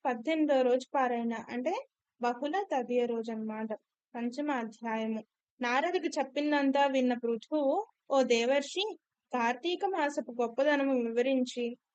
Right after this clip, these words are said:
నన్ను ధన్యుని చేశావు. అదే విధంగా స్నానాది విధుల్ని, ఉద్యాపన విధిని కూడా యథావిధిగా తెలియజేయవలసిందని కోరగా,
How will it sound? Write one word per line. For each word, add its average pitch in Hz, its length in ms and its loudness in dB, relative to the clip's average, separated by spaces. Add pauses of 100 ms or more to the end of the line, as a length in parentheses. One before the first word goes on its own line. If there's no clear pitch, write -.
(160)
నన్ను 269 360 0
ధన్యుని 269 520 0 (100)
చేశావు. 247 540 0 (240)
అదే 226 260 2
విధంగా 302 680 -2 (360)
స్నానాది 311 720 0
విధుల్ని, 277 800 2 (160)
ఉద్యాపన 311 760 2
విధిని 262 500 2
కూడా 254 360 2
యథావిధిగా 262 720 0 (120)
తెలియజేయవలసిందని 254 1120 2 (140)
కోరగా, 240 560 -2